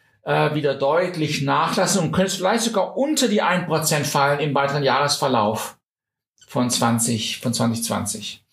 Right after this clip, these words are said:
Also wir müssen ein bisschen aufpassen, Jahreswerte, ob das Inflation ist oder auch bip. Caroline geht gleich darauf ein. Ähm, auch wenn die vielleicht nachlassen oder, oder steigen, das ist nicht unbedingt ein Indiz, äh, über die unterliegende Dynamik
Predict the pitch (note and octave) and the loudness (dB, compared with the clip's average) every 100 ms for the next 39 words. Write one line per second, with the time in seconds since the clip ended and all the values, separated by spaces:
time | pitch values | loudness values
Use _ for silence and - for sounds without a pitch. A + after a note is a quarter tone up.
0 | _ - - - - C#3 D3+ D#3 F#3+ A3 | _ -20 -12 -8 -2 0 2 0 2 2
1 | A3 F3 G#3 - F#3 F3+ F#3+ F#3 F#3 - | 2 0 0 0 0 2 2 2 -2 -6
2 | - - _ _ _ _ C#3+ B2+ C#3+ G3 | -10 -12 _ _ _ _ -6 0 2 4
3 | G#3 G#3+ D3 D#3+ F#3 G3 G#3 G3 F#3 D#3+ | 2 0 0 2 2 2 2 2 2 0
4 | D#3 E3 C#3+ C#3 - G#3+ A#3+ A#3 A#3 F3+ | 0 0 0 0 2 2 2 0 2 2
5 | D#3+ C#3 F3 B3 A#3+ - - - D3+ D#3+ | 2 0 2 0 0 -10 -14 -2 2 2
6 | E3+ D#3+ D#3+ D#3 D#3 D3 C#3 - C#3 C#3 | 2 0 0 0 0 -2 0 0 0 0
7 | A#2+ - - - - _ _ _ D3+ D3 | -4 -12 -20 -20 -20 _ _ _ -2 0
8 | D3 D3+ D3+ D3+ D3+ - - D3 D#3+ G3+ | 2 2 0 0 -2 -4 -6 -2 0 0
9 | G#3 F3+ E3 F3+ F3+ G#3+ A3 G3+ F#3+ G3+ | 0 0 -2 0 0 0 0 0 2 0
10 | G3+ F3 E3 D#3+ D#3+ D3 - E3+ G3 G#3 | 2 0 0 0 0 0 0 0 2 0
11 | F#3 F3+ G3+ G#3+ G#3+ G#3 G3 F#3+ F#3 E3+ | 0 0 0 0 0 0 0 -2 -2 0
12 | F3 E3 E3 F#3+ F#3+ - - - E3 F#3+ | 0 0 2 2 0 0 0 0 0 0
13 | E3 D#3 E3+ G3 E3 F3+ D#3+ D#3+ D3+ D3 | 0 0 0 0 0 0 0 0 0 2
14 | D3 D3 A2 - - - | 2 2 0 -2 -8 -12